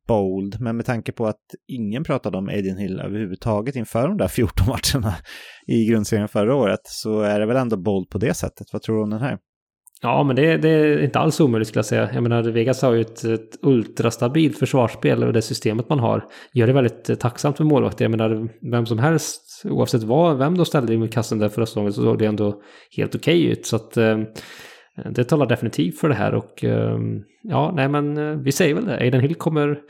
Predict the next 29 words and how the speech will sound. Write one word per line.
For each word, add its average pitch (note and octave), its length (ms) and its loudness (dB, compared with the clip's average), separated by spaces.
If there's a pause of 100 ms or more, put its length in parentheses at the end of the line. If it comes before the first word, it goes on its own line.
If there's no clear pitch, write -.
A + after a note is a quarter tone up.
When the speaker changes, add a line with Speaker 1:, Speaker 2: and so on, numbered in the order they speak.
(500)
Speaker 2:
kommer B2+ 220 2
vara, D3+ 160 4
han C#3+ 100 4
har C#3+ 60 4
ju D3+ 300 4
inlett C3 220 4
säsongen B2+ 580 0
bra A#2+ 200 4
också. A#2 220 -2
Det A#2+ 80 2
är A#2+ 40 2
ju A#2+ 160 0
som A#2+ 120 -4
sagt - 220 0
fåtal B2+ 340 2
matcher, B2+ 320 0
men, B2+ 240 0
eh, B2 140 2
han B2+ 260 -2
har C3+ 140 2
ju C3+ 60 6
inte, C#3 320 4
känns D3 200 2
inte D#3 120 0
som C#3 100 0
att C#3+ 100 0
han D3 100 4
har C#3 140 4
någon B2 220 2